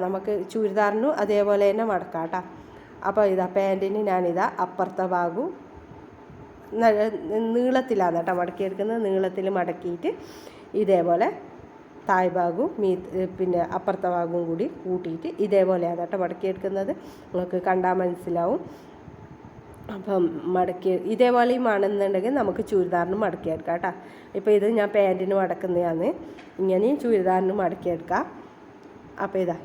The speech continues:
ഇതേപോലെ വേണം കേട്ടോ നമുക്ക് മടക്കിയെടുക്കാൻ വേണ്ടിയിട്ട് പാൻറ്റിന്. അപ്പോൾ ഇതാ ഇങ്ങനെ കിട്ടണം കേട്ടോ. ഇതാ ഇങ്ങനെ, ഇങ്ങനെ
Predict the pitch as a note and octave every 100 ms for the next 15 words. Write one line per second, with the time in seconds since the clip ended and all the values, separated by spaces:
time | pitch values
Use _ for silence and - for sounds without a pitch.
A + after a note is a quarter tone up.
0 | - G3+ A#3 A3 G3 F3 F3+ E3+ E3+ E3+
1 | F#3+ F#3+ F#3 G3+ F#3+ F#3+ G3 F#3 F#3 F#3
2 | F#3 F3+ F3+ G#3+ G#3+ F#3+ F#3 G#3 E4 -
3 | - - - F#3 F3+ F#3+ A3 B3 B3 G3+
4 | - E3+ F3 F3+ F3+ F3 F3 E3+ D#3+ F3+
5 | F3+ F#3 - - - D#3 G3 G3 G3+